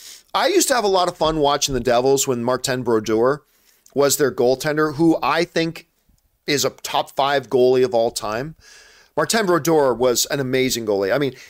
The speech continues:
him, Patrick Roy, even though he was a goalie for the Canadiens, and I hated the Canadiens, Dominik Hasek, and,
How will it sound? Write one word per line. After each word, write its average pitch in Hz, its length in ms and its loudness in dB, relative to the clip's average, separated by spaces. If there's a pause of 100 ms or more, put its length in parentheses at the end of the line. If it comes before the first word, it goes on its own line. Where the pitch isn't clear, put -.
him, 190 540 -2
Patrick 139 460 -4
Roy, 165 340 2
even 135 180 -2
though 131 100 0
he 123 140 -2
was 120 180 -2
a 107 160 -2
goalie 117 320 0
for 113 80 -12
the 104 80 -10
Canadiens, 110 560 -4
and 92 100 -10
I 87 100 -8
hated 98 200 -6
the 95 80 -10
Canadiens, 92 480 -10
Dominik 135 440 -4
Hasek, 120 600 -4
and, 120 140 -8